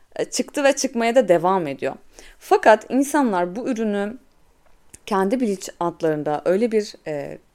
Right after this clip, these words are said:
kodluyor ki o kahve onlar için bir statü meselesi haline geliyor.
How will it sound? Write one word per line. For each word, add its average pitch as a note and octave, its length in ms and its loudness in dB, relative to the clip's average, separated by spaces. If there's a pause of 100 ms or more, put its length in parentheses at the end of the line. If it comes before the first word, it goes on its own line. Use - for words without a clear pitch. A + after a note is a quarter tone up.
(180)
kodluyor F#3 540 0
ki F3 280 0 (400)
o G#3+ 140 0
kahve A#3+ 280 0
onlar G#3 220 0
için A#3 220 -2
bir G3+ 80 -2
statü F#3 340 -4
meselesi E3+ 440 -4
haline D3 400 -8
geliyor. C#3+ 340 -10